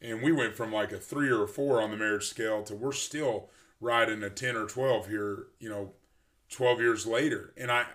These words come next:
I believe that was the season in which it changed. I can take you to the moment where I kneeled beside the bed,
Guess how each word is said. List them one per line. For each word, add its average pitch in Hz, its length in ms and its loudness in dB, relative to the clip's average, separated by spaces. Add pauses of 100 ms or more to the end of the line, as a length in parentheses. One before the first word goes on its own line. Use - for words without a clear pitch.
(100)
I 127 100 0
believe 117 500 -2
that - 240 -6
was 110 220 -4
the 104 100 -8
season 110 420 -8
in 104 100 -10
which 101 140 -10
it - 100 -16
changed. - 480 -16 (260)
I 123 100 -2
can 113 160 -8
take 135 320 -2
you 117 60 -8
to 113 140 -8
the 107 100 -4
moment 107 420 -4
where 107 180 -6
I 101 60 -6
kneeled 110 320 -6
beside 107 320 -8
the 101 40 -18
bed, 107 280 -6